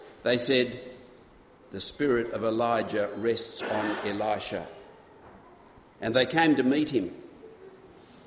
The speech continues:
and bowed down to the ground before him.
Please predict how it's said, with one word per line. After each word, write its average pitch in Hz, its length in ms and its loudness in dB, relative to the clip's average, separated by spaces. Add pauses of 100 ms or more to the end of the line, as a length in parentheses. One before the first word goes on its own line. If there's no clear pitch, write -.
(300)
and 98 200 -4
bowed 131 460 4
down 127 360 4
to 113 100 -4
the 107 120 0
ground 113 580 0
before 110 440 -2
him. 85 260 -8